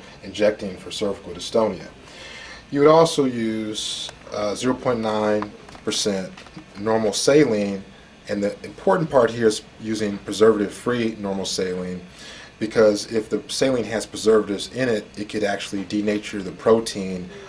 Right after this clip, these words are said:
of the botulinum toxin. So you would initially, depending on the dilution that you wanted,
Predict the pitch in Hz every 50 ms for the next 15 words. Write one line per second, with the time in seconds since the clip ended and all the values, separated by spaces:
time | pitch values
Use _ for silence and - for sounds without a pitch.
0 | - - 104 107 104 104 92 85 101 98 95 - - 101 95 90 87 90 - 110
1 | 98 95 95 - - - - - - - - - - - - - - - - -
2 | - - - - - - - - - - - - - - - 156 147 143 143 143
3 | 143 127 127 139 160 156 - - 123 117 117 113 110 113 - - - - - -
4 | 110 - - 156 143 135 127 120 113 110 107 104 104 101 101 98 95 95 - -
5 | - - - - - - - - - - - - - - - - - - - -
6 | - - - 107 104 123 139 127 - 127 113 107 107 - - 104 101 101 101 117
7 | 131 156 156 123 117 - -